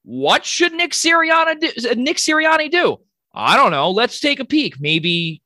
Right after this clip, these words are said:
keep throwing by way of Jamel Dean or potentially Richard Sherman. Just keep on throwing, keep on throwing, keep on throwing. That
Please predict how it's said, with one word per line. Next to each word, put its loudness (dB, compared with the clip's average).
keep -4
throwing 0
by 2
way 0
of 0
Jamel -2
Dean -2
or 0
potentially -4
Richard -6
Sherman. -4
Just -6
keep -4
on 0
throwing, -2
keep -4
on -2
throwing, -2
keep -4
on 0
throwing. -2
That 0